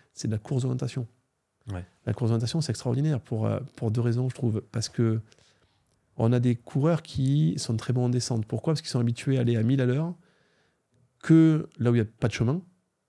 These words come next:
Speaker 1: donc au travers des, des talus, et en plus en lisant leur carte.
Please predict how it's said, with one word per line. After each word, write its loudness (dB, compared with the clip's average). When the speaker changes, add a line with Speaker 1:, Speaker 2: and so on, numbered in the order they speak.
Speaker 1:
donc 0
au 0
travers 0
des, 0
des 0
talus, 2
et 4
en 2
plus 0
en 2
lisant 4
leur 0
carte. -8